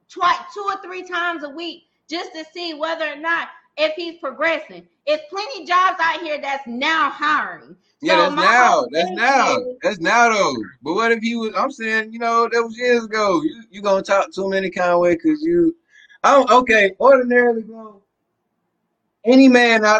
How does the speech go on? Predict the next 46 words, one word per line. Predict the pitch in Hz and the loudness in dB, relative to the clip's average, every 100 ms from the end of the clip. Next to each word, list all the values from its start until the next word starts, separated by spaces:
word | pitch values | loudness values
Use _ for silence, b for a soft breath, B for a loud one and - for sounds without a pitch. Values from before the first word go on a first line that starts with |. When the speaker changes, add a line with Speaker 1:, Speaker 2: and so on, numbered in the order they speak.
| 220 | 4
Speaker 2:
I | 202 202 | 0 2
think, | 214 202 175 | 2 2 4
uh, | 170 170 | 4 4
Blake | 160 202 190 | 6 4 6
would | 175 160 | 2 2
speak | 180 180 165 | -2 -6 -2
for | |
me | 170 165 | 0 0
too. | 165 165 143 | 2 2 4
I | |
mean, | 147 160 | 4 2
say | 156 165 | 4 0
the | 156 | 0
same | 160 156 147 | 0 -2 -2
thing | 151 147 139 | -4 -4 -6
too. | 143 139 131 123 _ _ _ _ _ _ _ | -8 -6 -6 -6 _ _ _ _ _ _ _
He | 220 | -2
would | 240 185 160 | 2 6 6
want | 214 214 | 6 4
him, | 208 - | -2 -2
if | 170 170 | -2 2
he | 247 | 0
made | 220 196 226 226 202 | 2 4 4 2 0
the | 202 | -4
amount | 202 202 | 0 0
of | 196 | 0
money | 202 202 | -2 -2
he, | 202 - - _ _ - | -8 -16 -20 _ _ -8
he | 170 | -6
could | 175 | -2
make | 175 196 190 185 _ _ _ _ _ _ _ _ _ _ | 4 6 6 2 _ _ _ _ _ _ _ _ _ _
and, | 151 165 160 | 0 2 2
and | 156 151 156 | 0 -2 0
his | 156 | 0
wife | 156 185 180 | 4 4 2
didn't | 175 175 | -2 -2
have | 170 160 | -2 -2
to | 160 | 0
worry, | 170 165 | 2 2
she | 160 156 | -2 -4
could | 147 | 4
be | 160 | 4
at | 151 | 4
home | 165 160 160 | 0 0 2
doing | 160 156 | 2 2
whatever, | 151 165 | 2 0